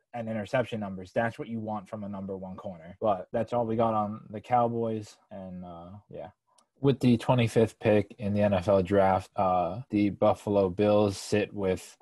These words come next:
uh, about a million and a half under the cap, which ranks them twenty-fifth in the league. They have, uh, a few key free agents, including Jerry Hughes, Mario Addison, Emmanuel Sanders, and Isaiah McKenzie. The notes on their draft picks,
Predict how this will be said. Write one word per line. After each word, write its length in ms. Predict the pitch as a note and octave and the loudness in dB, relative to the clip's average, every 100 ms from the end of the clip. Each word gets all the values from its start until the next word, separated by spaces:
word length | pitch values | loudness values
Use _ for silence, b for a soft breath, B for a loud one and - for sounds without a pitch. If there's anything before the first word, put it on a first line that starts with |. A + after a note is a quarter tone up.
| - | -2
uh, 440 | F#2 F2+ F2 F#2 - - | 2 2 0 -2 -6 -8
about 360 | B2+ A#2 A#2+ | 2 4 4
a 40 | A2+ | 4
million 420 | G#2+ A2+ A#2 A2+ | 4 4 4 4
and 120 | G#2+ | 2
a 60 | G2 | 0
half 500 | G2+ G#2 G2+ G2+ - - | 0 2 2 -2 -10 -2
under 300 | G#2+ A2 G#2+ | 0 2 2
the 120 | G2+ | 2
cap, 440 | F#2+ A2+ G#2+ G#2+ - _ | 0 0 2 2 -2 _
which 200 | G2+ F#2+ | -8 -4
ranks 220 | G#2+ G2 - | 0 -2 -2
them 160 | G2 | -4
twenty-fifth 580 | F2 G#2+ G#2 F2+ G#2+ F#2+ | -2 -2 -2 0 0 0
in 100 | F#2+ | -2
the 120 | F#2 | -2
league. 460 | G2 A2 A2+ G#2+ - | 2 4 4 0 -4
They 160 | A2 G#2 | -4 -2
have, 680 | F#2 G#2 G2+ G2+ G2 G2+ - - | 0 2 2 2 0 -4 -12 -10
uh, 340 | F#2+ F#2+ F#2 F2+ | -6 -4 -4 -6
a 40 | |
few 300 | - A2+ A#2+ | -2 2 2
key 240 | - A#2+ | 2 0
free 260 | G#2 A2 G2 | 0 -2 -2
agents, 520 | G#2+ G#2+ A2 G#2 - | 0 0 0 -4 -6
including 480 | G2 - G#2+ G#2 G2 | -8 0 0 0 -2
Jerry 320 | G#2+ G#2 G2 | 0 0 0
Hughes, 420 | G2 A2+ A2+ G#2+ | 0 2 2 0
Mario 380 | G#2 G2+ G2 F#2+ | -4 -4 -2 -4
Addison, 640 | G#2+ A2 G#2+ - A2 G#2 G#2 - | -2 -2 -2 -2 -4 -4 -8 -8
Emmanuel 460 | G2+ G2+ G2 F#2+ | -2 0 0 -4
Sanders, 460 | F2+ G#2+ G2+ G2+ G2 | -2 0 0 0 -4
and 80 | F#2 | -6
Isaiah 360 | F#2 F#2 G2 F2+ | -6 -4 -4 -4
McKenzie. 760 | F2+ - A2+ A2+ A2+ G#2+ G#2+ - | -6 -2 0 0 -2 -4 -6 -12
The 480 | G2 G#2 G#2 G2+ G2+ | -8 -4 -4 -4 -2
notes 320 | A2+ A2+ - | 0 0 0
on 100 | G#2+ | 0
their 120 | G2+ | 0
draft 380 | F2+ A2 A2 - | 2 0 0 0
picks, 360 | A#2 G#2+ - | 0 0 -4